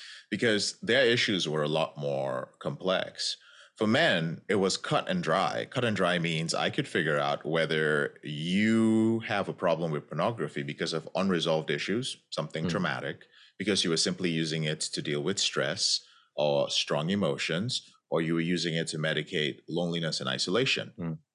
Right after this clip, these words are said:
Speaker 1: you know, a lack of intimacy. With women, it was often due to something more complex. And I think women's sexual templates,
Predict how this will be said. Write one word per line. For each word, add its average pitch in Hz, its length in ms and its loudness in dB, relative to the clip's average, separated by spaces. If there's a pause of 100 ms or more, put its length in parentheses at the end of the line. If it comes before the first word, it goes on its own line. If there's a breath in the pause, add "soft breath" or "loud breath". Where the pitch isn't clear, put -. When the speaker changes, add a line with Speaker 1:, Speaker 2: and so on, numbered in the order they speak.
(140)
Speaker 1:
you 82 120 -6
know, 78 160 -2
a 69 40 -2
lack 69 280 -2
of - 120 -6
intimacy. 71 640 -4 (520)
With - 180 -2
women, 131 560 0 (460)
it 101 180 0
was 85 220 0 (120)
often 98 760 2 (120)
due 87 180 -2
to - 120 -6
something 69 840 -4
more 69 260 -4
complex. - 680 -8 (640 soft breath)
And 85 140 0
I 82 80 2
think 92 260 0
women's 90 540 2
sexual 78 480 0
templates, 73 840 -4